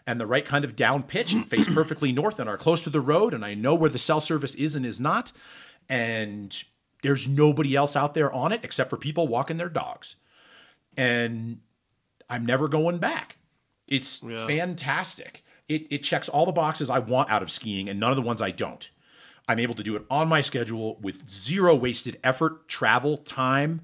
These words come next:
Speaker 1: um,
Speaker 2: Hmm.
Speaker 1: risk. I, I'm not in any avalanche terrain ever.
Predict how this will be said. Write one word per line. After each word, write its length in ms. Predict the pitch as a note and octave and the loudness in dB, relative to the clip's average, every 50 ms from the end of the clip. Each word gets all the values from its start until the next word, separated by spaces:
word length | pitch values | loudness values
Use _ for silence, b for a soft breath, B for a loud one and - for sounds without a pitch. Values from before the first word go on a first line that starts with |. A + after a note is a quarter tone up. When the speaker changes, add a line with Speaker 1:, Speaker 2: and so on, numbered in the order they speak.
| b b b b b b | b b b b b b
Speaker 1:
um, 640 | A2+ A#2 A2+ G#2+ G#2 G2+ G2 F#2+ F#2 F#2 F#2 F2+ F2+ _ _ _ _ _ _ _ _ _ _ _ _ _ _ _ _ _ _ _ _ - | 0 2 4 4 4 2 0 -2 -4 -6 -8 -10 -12 _ _ _ _ _ _ _ _ _ _ _ _ _ _ _ _ _ _ _ _ -10
Speaker 2:
Hmm. 120 | - C#3+ C3 F#2 G2+ | -10 -10 -8 -2 4
Speaker 1:
risk. 440 | A#2+ - D4+ D#4 - - - - - b b b b b b - | 6 6 6 6 4 0 0 -4 -12 b b b b b b 0
I, 120 | C3 - | 2 4
I'm 140 | A#2+ B2+ B2+ | 4 2 4
not 220 | C3 C3 - C#3+ C#3 | 4 4 4 4 2
in 140 | C3+ C3 | -2 -4
any 280 | B2+ - B2+ C#3 E3 C#3+ | -2 0 0 2 4 4
avalanche 380 | A#2 B2 A#2+ B2 A#2 A2 - - | 4 4 4 4 0 -2 -4 -6
terrain 340 | - A#2+ G#2+ G#2+ A#2+ A2 - | -6 -4 -6 -4 -6 -6 -6
ever. 380 | F#2 F#2 F#2 G#2 G#2+ C#3+ F3 | -6 -6 -6 -4 -6 -6 -8